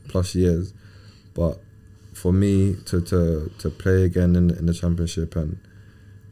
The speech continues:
you know, as I said, the season before, that season, sorry, I was, um, still learning, learning my, my trade sort of thing, and I think I could take that into fruition the next season. Um, yeah, and I think,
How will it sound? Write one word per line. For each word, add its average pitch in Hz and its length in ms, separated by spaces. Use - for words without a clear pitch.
you 87 80
know, 87 120
as 87 120
I - 20
said, 90 180
the 87 60
season 92 320
before, 87 320
that 92 220
season, 92 300
sorry, 87 300
I 85 60
was, 85 440
um, 78 480
still - 180
learning, 98 600
learning 92 280
my, 87 120
my 82 200
trade 90 380
sort 69 200
of 82 60
thing, 82 180
and 80 100
I 82 60
think 87 300
I 82 60
could 85 200
take - 160
that 78 120
into 90 180
fruition 87 560
the 80 80
next 87 280
season. 87 400
Um, 76 500
yeah, 113 200
and 90 120
I 87 60
think, 90 240